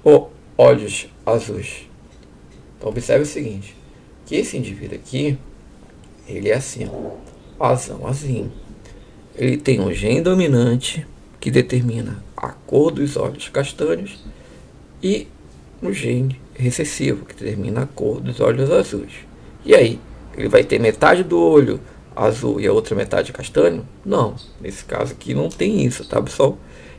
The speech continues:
Ele vai manifestar a característica dominante. E qual seria a característica dominante? A característica dominante é ter, no caso aqui, os olhos castanhos. Ou seja,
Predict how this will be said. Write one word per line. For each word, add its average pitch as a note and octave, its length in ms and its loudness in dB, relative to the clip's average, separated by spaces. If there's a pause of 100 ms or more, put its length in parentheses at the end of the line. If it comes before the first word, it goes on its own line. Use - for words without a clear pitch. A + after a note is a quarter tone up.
Ele - 160 -6
vai G#2 160 4
manifestar - 840 -2
a D3 120 -4
característica - 720 -2
dominante. D#3+ 720 2 (640)
E - 100 -6
qual - 300 0
seria D#3+ 380 2
a - 20 2
característica C#3 640 0
dominante? - 640 -4 (460)
A - 80 -18
característica - 560 -4
dominante E3+ 580 0 (460)
é F3+ 100 4
ter, C3 420 -4 (200)
no C3 100 -8
caso C3 300 -4
aqui, - 420 -4 (800)
os - 280 0
olhos A#2+ 580 2
castanhos. - 800 0 (500)
Ou C#3 100 -4
seja, - 320 -6